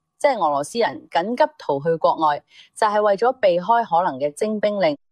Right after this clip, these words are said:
雖然呢，普京喺今日否認話俄羅斯兵力充足，唔需要徵兵，但係目前俄羅斯國內嘅恐慌情緒係非常之高㗎。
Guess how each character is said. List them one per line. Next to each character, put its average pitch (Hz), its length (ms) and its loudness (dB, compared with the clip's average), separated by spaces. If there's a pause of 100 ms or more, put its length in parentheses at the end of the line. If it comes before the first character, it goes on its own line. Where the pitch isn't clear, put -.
(520)
雖 226 300 0
然 147 80 -2
呢， 196 320 0 (100)
普 185 200 0
京 240 200 0
喺 185 220 0
今 233 180 -2
日 156 140 2
否 151 300 -2
認 180 260 -2
話 151 320 0
俄 143 160 0
羅 139 140 0
斯 214 220 -4
兵 220 280 -4
力 180 100 -2
充 208 280 -6
足， 220 260 0 (400)
唔 156 160 -2
需 190 140 -2
要 214 240 0
徵 214 260 -4
兵， 208 300 0 (340)
但 214 160 0
係 220 100 0
目 214 200 0
前 160 360 -2
俄 156 140 2
羅 160 100 2
斯 254 260 -2
國 185 260 0
內 175 60 0 (100)
嘅 180 120 0
恐 175 220 -4
慌 240 220 0
情 175 240 -8
緒 147 280 0
係 143 240 -4
非 175 300 0
常 - 180 -8
之 156 140 -10
高 160 240 2
㗎。 147 160 2